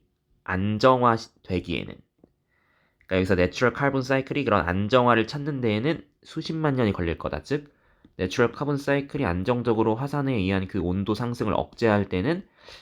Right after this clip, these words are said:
이게, 어, 굉장히 오랜 시간이 걸릴 거다라는 얘기입니다.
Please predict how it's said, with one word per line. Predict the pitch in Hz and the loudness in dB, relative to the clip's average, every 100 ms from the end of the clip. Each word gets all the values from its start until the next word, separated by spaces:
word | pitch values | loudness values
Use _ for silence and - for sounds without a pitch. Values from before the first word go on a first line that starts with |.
| - | -10
이게, | 95 151 185 _ _ _ - - - _ | -4 -2 -4 _ _ _ -20 -20 -20 _
어, | 101 113 110 92 | 4 6 6 2
굉장히 | 90 117 120 117 | -2 -4 0 2
오랜 | 92 104 139 | 2 2 0
시간이 | 143 135 113 | -2 -2 -2
걸릴 | - 92 90 | -2 -2 0
거다라는 | 92 87 85 85 | 0 0 -2 -4
얘기입니다. | 78 73 57 - 50 | -6 -8 -12 -12 -16